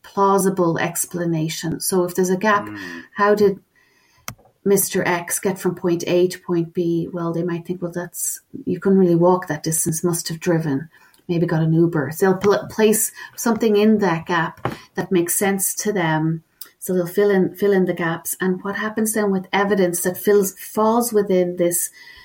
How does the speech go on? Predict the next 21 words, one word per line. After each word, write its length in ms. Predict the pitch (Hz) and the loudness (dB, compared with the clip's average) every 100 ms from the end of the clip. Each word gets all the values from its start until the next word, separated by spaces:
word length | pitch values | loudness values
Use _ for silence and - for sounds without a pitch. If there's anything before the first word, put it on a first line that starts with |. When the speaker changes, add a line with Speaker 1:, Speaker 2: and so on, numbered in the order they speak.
| - _ - | -20 _ -2
Speaker 1:
constructed 640 | 202 - - 214 - 190 | 0 0 0 0 -2 -6
story? 400 | - 208 202 185 | -2 2 4 4
This, 240 | 170 165 - | 2 -4 -10
so 180 | - 190 | -8 -4
the 120 | 185 | -2
story 360 | 180 220 214 196 | 2 4 6 4
is 100 | 190 | 2
constructed 540 | 190 185 196 185 180 | -2 -2 -4 -6 -6
through 220 | - 196 | 0 2
the 100 | 185 | 4
information 460 | 175 185 190 180 175 | 2 2 0 0 -2
the 60 | 160 | -2
attorney 320 | - 240 233 | 0 0 2
gave 280 | 190 180 180 | 2 2 2
and 140 | 180 | 2
also 280 | 180 175 180 | 2 0 -4
filling 320 | - 190 185 | 0 2 4
in 120 | 175 | 2
gaps 320 | 175 170 160 | 0 -2 -4
by 120 | - 170 | -6 -4
themselves. 680 | 165 - 220 202 190 185 | -2 0 0 2 0 -2